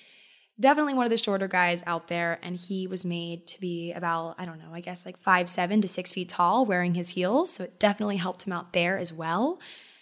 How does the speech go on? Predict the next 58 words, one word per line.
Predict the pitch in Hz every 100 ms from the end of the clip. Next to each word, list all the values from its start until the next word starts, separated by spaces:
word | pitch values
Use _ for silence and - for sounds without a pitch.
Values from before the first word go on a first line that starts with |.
| _ _ -
That's | 240 226
just | 240
a | 214
suspicion | 180 185 - 165 - 143
I | 160
have. | - -
I | -
don't | 202
think | 202 196
height | - 185
was | 175 185
maybe | 175 175 175
that | 170 160 180
important | 185 226 233 233
back | 240 254
then. | 247 247 254
That's | 185 -
also | 170 165 196
another | 196 208
episode | 202 - 220 208
I |
could | 214
probably | 214 208
make, | 220 233 254 - -
<laughs> | 208
you | 202
know? | 202 233 254 - - -
Why | 185 185
do | 196
guys, | 180 175 185 196 202
why | 196 180
are |
guys | 180 185
so | - 175
obsessed | 175 180 175 -
with, | 180 170 175 -
you | 180
know, | 175 170 170
lying | 170 175 180
about | 175 175
their | 175
age | 170 208 254 208
on | 202
dating | 185 208 262
apps | 294 -
these | 294 269
days? | 294 294 233
Like, | 190
why | 170 175
is | 185
it | -
so | 185
important? | 180 190 214 240 214
Things | 180
like | 175 165
that. | 190 214
Why | 175 170
do | 170 170 165 165